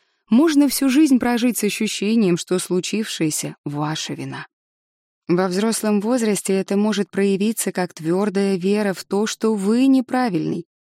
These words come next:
что ваше тело какое-то не такое, что ваши слова и мысли неверны. Вас могут переполнять стыд и вина из-за опыта, пережитого в детстве или в подростковом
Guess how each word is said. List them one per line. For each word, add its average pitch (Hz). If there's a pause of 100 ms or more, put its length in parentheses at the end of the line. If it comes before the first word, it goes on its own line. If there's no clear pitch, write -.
(140)
что -
ваше 220
тело 202
какое-то 156
не 147
такое, 139 (320)
что -
ваши 233
слова 233
и 240
мысли 233
неверны. 175 (400)
Вас 190
могут 185
переполнять 190
стыд 196
и 220
вина 214
из-за 175
опыта, 202
пережитого 185
в 202
детстве 240 (220)
или 151
в 147
подростковом 180